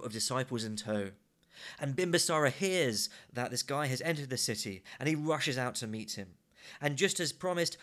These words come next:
Buddha tells him what he's discovered, he preaches to him, and as he preaches, Bimbisara attains enlightenment himself. Well,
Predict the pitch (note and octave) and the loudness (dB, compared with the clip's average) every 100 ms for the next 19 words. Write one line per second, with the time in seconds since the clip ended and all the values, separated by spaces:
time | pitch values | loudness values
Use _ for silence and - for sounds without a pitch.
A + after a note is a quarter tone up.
0 | - E3+ F3+ - F#3+ G3 F#3 F3 C#3 C3+ | -2 0 2 0 0 2 2 0 -2 -2
1 | B2+ - A2 G#2+ G#2 - - C3 - - | -2 0 0 0 -2 -8 -10 -8 -4 -2
2 | G#3 - C#3+ - A2+ G#2+ G#2 - - C3+ | 0 0 -2 -2 -2 -2 -2 -8 -12 -8
3 | - G3 G3 G3+ F3+ E3 - C3+ E3 D#3+ | -2 0 0 -2 -2 -2 -2 -2 -2 -2
4 | - D3+ C#3 C3+ - E3 E3 C#3 C3+ C#3+ | 0 0 2 0 0 -4 -2 -2 2 2
5 | D#3 D3 A#2+ C3 C3+ A2 F2+ - A#2+ A#2 | 2 -2 -4 -2 -2 -2 -4 -4 0 0